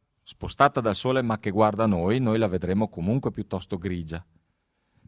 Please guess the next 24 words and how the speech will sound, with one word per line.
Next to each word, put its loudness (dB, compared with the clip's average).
Se -18
invece 0
la 4
nuvola 2
è -4
là 0
col 2
sole, 0
la -12
nuvola -2
è -6
qua, -4
a -14
parità 2
di, -2
di -4
nuvola 0
noi -2
la 0
vediamo 0
molto -8
più -12
chiara. -10
Quindi 0